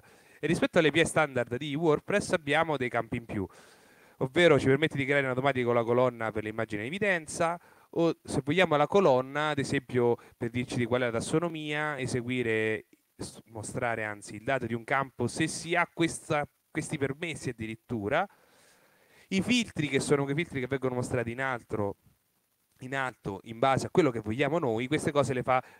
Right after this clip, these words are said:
questa libreria al posto nostro. Ci permette poi di associare in automatico la tassonomia,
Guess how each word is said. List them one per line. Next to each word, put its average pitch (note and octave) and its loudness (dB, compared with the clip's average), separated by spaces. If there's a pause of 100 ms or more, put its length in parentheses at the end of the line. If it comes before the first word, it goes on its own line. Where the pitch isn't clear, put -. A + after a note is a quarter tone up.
(560)
questa C3+ 2
libreria C3+ 4
al B2+ 0
posto B2 0
nostro. G2 -6 (640)
Ci - 0
permette F#3+ 4
poi E3 6
di D3 4
associare D3 4
in C#3 -2
automatico C#3+ 0
la E3 4
tassonomia, G2+ -4